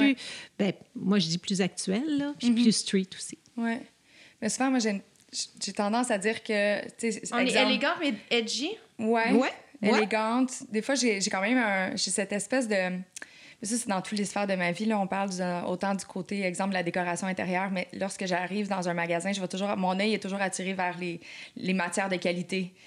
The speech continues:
Speaker 2: Ouais.
Speaker 1: J'aime l'élégance, j'aime, tu sais,
Speaker 2: Mhm.
Speaker 1: j-, j'aime la qualité, quoi que ce soit, tu sais. Puis
Speaker 3: Mm.
Speaker 1: com-, comment tu m'avais nommé l'autre jour ? On avait un tournage pour, euh, Philippe and Co. Puis t'as dit que j'étais raffinée.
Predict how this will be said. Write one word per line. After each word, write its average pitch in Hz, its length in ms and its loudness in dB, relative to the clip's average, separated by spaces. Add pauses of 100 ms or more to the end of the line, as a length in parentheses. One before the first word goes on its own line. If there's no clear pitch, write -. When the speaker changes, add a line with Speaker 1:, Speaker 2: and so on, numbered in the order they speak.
(200)
Speaker 2:
Ouais. 202 80 4
Speaker 1:
J'aime 214 680 2
l'élégance, 190 1000 -2
j'aime, 185 520 -2 (100)
tu 185 60 4
sais, 165 60 6
Speaker 2:
Mhm. 185 60 4
Speaker 1:
j-, - 140 2
j'aime 190 260 0
la 180 120 0
qualité, 180 500 -4 (160)
quoi 185 100 -6
que 180 80 -6
ce 190 60 -6
soit, 175 220 -4
tu - 120 -12
sais. 185 40 -10
Puis 185 240 -8 (100)
Speaker 3:
Mm. 226 40 -6
Speaker 1:
com-, - 220 -6
comment 240 160 -6
tu - 80 -10
m'avais 175 180 -2
nommé 175 220 -6
l'autre 180 160 -6
jour ? 196 120 -6
On 185 80 -6
avait 175 160 -6
un 180 60 -2
tournage 190 440 -4
pour, 185 160 -8
euh, 175 220 -6 (500)
Philippe 190 340 -2
and 180 200 0
Co. 202 140 -4 (180)
Puis - 100 -20
t'as 185 120 -4
dit 180 160 -8
que 190 120 -6
j'étais 180 240 -4
raffinée. 196 500 -6